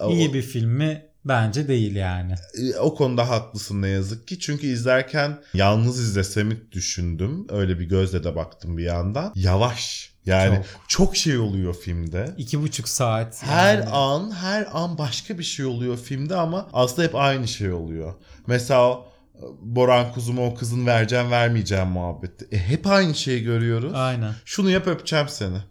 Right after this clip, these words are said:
Speaker 2: Şunu yap öpeceğim seni. Bunu yap öpeceğim seni. Ta-, anladık yani hani.
Speaker 1: Direkt dansı bunu bir üst noktaya taşıyamıyor yani.
Speaker 2: Evet. Evet ne yazık ki öyle.
Speaker 1: Ayrıca o kara-, iki karakter olmasa film hiçbir şey kaybetmiyor.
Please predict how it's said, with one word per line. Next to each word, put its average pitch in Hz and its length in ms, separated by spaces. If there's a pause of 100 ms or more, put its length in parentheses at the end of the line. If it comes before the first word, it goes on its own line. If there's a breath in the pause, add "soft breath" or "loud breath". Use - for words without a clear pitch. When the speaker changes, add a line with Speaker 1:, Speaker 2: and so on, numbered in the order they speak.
Speaker 2:
Şunu 202 240
yap 170 160
öpeceğim 147 420
seni. 110 200 (160)
Bunu 190 160
yap 170 180
öpeceğim 151 420
seni. 107 200 (200)
Ta-, 113 100
anladık 127 500
yani 98 320 (200)
hani. 90 220 (260)
Speaker 1:
Direkt 127 300
dansı 123 440
bunu 127 180
bir 135 80
üst 127 180
noktaya 131 280
taşıyamıyor 131 600
yani. 90 400 (120)
Speaker 2:
Evet. 127 680
Evet 92 280
ne 98 60
yazık 90 340
ki 151 100
öyle. 92 400 (180)
Speaker 1:
Ayrıca 143 380
o 147 140
kara-, 147 200
iki 147 240
karakter 143 520
olmasa 139 600
film 139 420
hiçbir 131 400
şey 110 220
kaybetmiyor. 113 840